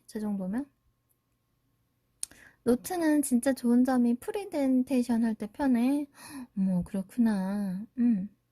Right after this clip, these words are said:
삼성폰은 네가 제일 먼저 알아? 그래서 이십일을 사면 좋을 것 같아? 어떨 것 같아, 라떼야? 만드는 입장에서 봤을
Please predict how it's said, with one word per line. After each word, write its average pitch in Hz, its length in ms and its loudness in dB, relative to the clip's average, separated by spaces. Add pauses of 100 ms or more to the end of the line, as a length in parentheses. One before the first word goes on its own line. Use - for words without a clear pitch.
(1200)
삼성폰은 277 840 2
네가 226 220 2
제일 214 220 0
먼저 185 280 -2
알아? 254 380 -4 (440)
그래서 311 240 2
이십일을 302 520 2
사면 403 300 -4
좋을 277 320 -2
것 302 140 0
같아? 247 260 -4
어떨 180 260 -10
것 208 100 -8
같아, 190 260 -10
라떼야? 185 560 -6 (320)
만드는 269 480 4
입장에서 202 600 -2
봤을 180 360 -8